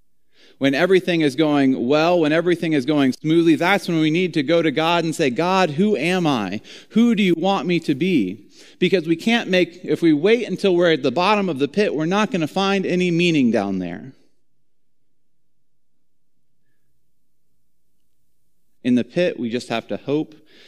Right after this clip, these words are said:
and trust and pray that God's going to show up.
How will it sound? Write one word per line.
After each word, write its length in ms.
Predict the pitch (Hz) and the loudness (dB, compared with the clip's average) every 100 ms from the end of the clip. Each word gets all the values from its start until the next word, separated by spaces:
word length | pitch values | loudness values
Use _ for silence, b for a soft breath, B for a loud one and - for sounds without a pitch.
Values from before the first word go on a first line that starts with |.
| b - | b -6
and 240 | 101 98 | -4 -4
trust 640 | - 127 131 - - - b b b - | -2 -4 -4 -8 -18 -20 b b b -18
and 140 | 101 98 | -12 -12
pray 400 | - 135 90 92 | -6 -4 0 -2
that 140 | 101 | -2
God's 360 | 98 110 110 101 | -4 -2 -4 -4
going 280 | 110 104 98 | -4 -4 -4
to 80 | |
show 300 | 101 127 107 | -6 -2 -2
up. 280 | 98 78 - | -2 -6 -14